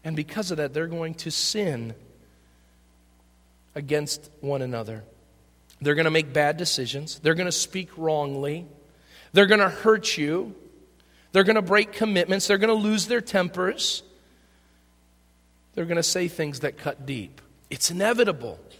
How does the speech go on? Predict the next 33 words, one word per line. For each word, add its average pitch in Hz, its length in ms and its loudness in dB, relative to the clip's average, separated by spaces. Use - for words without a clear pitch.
No 190 80 0
matter 214 300 2
your 208 160 2
personality, 190 840 4
no 196 120 2
matter 185 320 6
your 214 220 4
makeup, 175 680 2
but 208 140 4
these 196 240 2
mistakes, 196 960 2
the 202 100 0
scripture 240 480 -2
says 175 540 0
that 190 240 0
love 208 720 4
is - 180 2
to 247 120 -2
cover. 185 540 -2
As 214 180 6
believers, 240 600 4
we 254 140 2
are 240 60 8
to 208 140 -8
be 247 100 0
reminded 247 640 2
that 220 180 6
love 262 540 6
covers 240 580 4
a 226 80 4
couple 226 680 0
sins, 190 640 2
right? 208 580 2